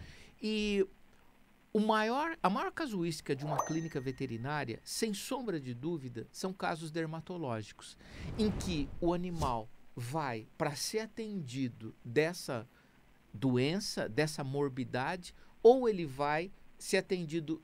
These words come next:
ou ele vai no, no veterinário por outro motivo, por outra doença, e ele tem a dermatologia como uma comorbidade. Então, os números de casos de animais com problemas de pele que os veterinários atendem, de, de fato, é muito grande,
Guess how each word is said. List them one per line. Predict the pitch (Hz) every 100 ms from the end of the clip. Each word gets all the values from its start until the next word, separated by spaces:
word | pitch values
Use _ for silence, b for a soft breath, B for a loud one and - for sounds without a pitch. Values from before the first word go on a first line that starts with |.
| -
ou | 156
ele | 170 160
vai | 165
no, | 160 151
no | 143
veterinário | 147 151 143 139 143 143
por | 147 165
outro | 214 202
motivo, | 175 165 - 147 160 180
por | 156
outra | 175 190 175
doença, | 151 135 147 175 - 196 B B
e | 185
ele | 208
tem | 202 185 180
a |
dermatologia | 165 170 165 165 156 143 135 175 180
como | - 170 175
uma | 170 170
comorbidade. | - 185 175 175 165 156 117 104 - - B B B
Então, | 160 202 214 190 185
os | 156
números | 170 226 208 127 110 110 - -
de | 127 156
casos | - 110 101 101 113 - B B -
de | 120 165
animais | 180 175 127 104 107
com | 135
problemas | 135 170 156 185 202 190
de | 208
pele | - 131 113 104
que | 107 143
os |
veterinários | 143 165 196 190 160 139 117
atendem, | 113 117 151 151 123 101 B B B
de, | - - -
de | 143 151
fato, | - 185 - -
é | 196
muito | 180 185 202 214 196
grande, | 127 107 104 127